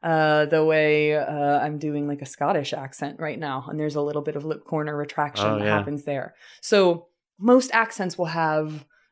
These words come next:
Speaker 1: uh, something relative that happens
Speaker 2: Right.
Speaker 1: in their lips, right? There's also pursing. So when I bring my lips together, mm-hmm,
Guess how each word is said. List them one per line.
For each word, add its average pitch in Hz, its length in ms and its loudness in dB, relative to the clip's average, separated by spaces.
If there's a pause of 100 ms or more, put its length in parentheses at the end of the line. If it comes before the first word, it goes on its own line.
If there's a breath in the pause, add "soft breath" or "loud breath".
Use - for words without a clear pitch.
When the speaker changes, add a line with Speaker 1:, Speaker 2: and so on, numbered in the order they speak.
Speaker 1:
uh, 160 340 0
something 180 520 -4
relative 151 720 -6
that - 100 -6
happens 151 360 -8
Speaker 2:
Right. 104 260 2
Speaker 1:
in 170 140 -2
their 156 140 0
lips, - 280 -4
right? 170 340 0 (500 soft breath)
There's 214 140 2
also 208 260 2
pursing. 220 800 -2 (400)
So 156 540 2
when 160 180 -4
I 151 120 0
bring 156 180 -4
my 151 120 -2
lips - 320 -6 (140)
together, 165 640 -8 (120)
mm-hmm, 196 340 -4